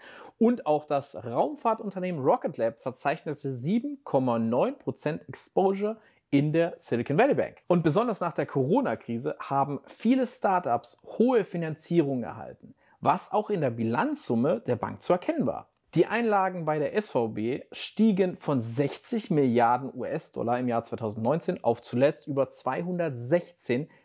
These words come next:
Milliarden Dollar im Jahr zweitausendzweiundzwanzig. Man kann hier also auch durchaus von einer Vervierfachung sprechen.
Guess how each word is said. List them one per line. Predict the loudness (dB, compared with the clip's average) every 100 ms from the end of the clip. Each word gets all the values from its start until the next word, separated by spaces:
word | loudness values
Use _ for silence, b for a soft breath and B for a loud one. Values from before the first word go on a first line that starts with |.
| b
Milliarden | 0 2 4 2 -2 -4
Dollar | 0 2 0 -2
im | -6
Jahr | -6
zweitausendzweiundzwanzig. | -6 -6 -4 -6 -6 -8 -4 -2 -2 -4 -18 _ -2
Man | 0 0
kann | 0 2
hier | 2 2
also | 0 0 0
auch | 0 0 -4
durchaus | -4 0 2 2 0 -2
von | -10
einer | -8 -6 -6
Vervierfachung | -4 -6 -6 -2 0 0 -4 -12 -20
sprechen. | -16 -16 -16 -18